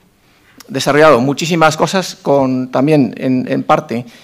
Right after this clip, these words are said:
con, eh, colaboraciones internacionales, como veis aquí.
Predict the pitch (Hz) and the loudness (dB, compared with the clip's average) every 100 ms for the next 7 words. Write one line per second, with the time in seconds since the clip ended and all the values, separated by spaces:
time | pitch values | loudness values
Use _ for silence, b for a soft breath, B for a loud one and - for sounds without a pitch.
0 | B B - 131 131 127 127 - - 131 | B B 0 2 4 2 -2 -8 -6 -2
1 | 127 123 143 135 131 156 139 147 139 135 | -2 0 2 4 4 2 2 2 0 2
2 | 147 185 175 139 139 135 135 156 | 2 0 -2 -2 -2 -4 -4 -4